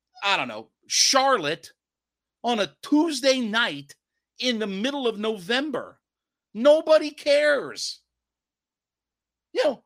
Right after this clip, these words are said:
we watch the Hawks and follow the Hawks 'cause we're Hawks fans and we root for 'em.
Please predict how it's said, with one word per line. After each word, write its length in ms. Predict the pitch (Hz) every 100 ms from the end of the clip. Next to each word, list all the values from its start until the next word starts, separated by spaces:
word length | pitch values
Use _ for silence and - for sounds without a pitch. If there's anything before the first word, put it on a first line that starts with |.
| _
we 240 | 135 285
watch 380 | 302 269 247 -
the 100 | 190
Hawks 340 | 160 185 190 175
and 100 | 143
follow 260 | 160 156
the 100 | 131
Hawks 320 | 110 214 -
'cause 160 | - 147
we're 140 | 123
Hawks 300 | 98 180 -
fans 300 | - 196 226 - _ 147
and 140 | 143
we 100 | 139
root 320 | 123 175 226
for 120 | -
'em. 180 | 233 285